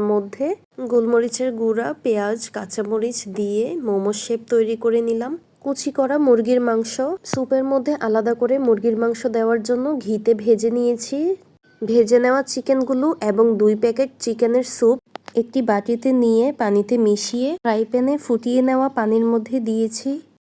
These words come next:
পানি দিয়ে মেশানো কর্নফ্লাওয়ার দিয়েছি, এক বাটি টমেটোর পেস্ট দিয়েছি, কয়েকটি পাকা টমেটো ব্লেন্ডারে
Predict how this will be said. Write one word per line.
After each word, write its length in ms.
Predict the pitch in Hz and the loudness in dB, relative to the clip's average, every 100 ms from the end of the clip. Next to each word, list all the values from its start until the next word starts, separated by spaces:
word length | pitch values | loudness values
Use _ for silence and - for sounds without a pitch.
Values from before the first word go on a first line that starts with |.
| _ _ 240 | _ _ -2
পানি 240 | 220 220 | 2 2
দিয়ে 220 | 214 240 262 | 0 2 2
মেশানো 460 | 247 240 262 254 | 2 -2 0 0
কর্নফ্লাওয়ার 640 | 262 220 214 - 240 240 233 | 0 0 -2 -2 -2 0 0
দিয়েছি, 520 | 254 254 254 247 285 302 370 - _ | 0 2 2 0 -2 0 -2 -6 _
এক 160 | 233 220 214 | -4 -2 0
বাটি 260 | 220 214 240 | 0 0 -2
টমেটোর 520 | 247 208 208 208 240 247 | 0 2 2 2 0 2
পেস্ট 260 | 220 220 220 220 | 2 2 2 -2
দিয়েছি, 520 | 240 240 240 - 277 294 330 _ _ | 0 2 0 0 -2 -2 -4 _ _
কয়েকটি 340 | 269 240 240 269 | 0 0 0 -2
পাকা 340 | 262 233 247 | 0 0 0
টমেটো 500 | 254 262 262 254 277 330 403 262 | 2 4 4 2 0 0 0 0
ব্লেন্ডারে 540 | 226 220 220 226 233 | 2 2 4 2 2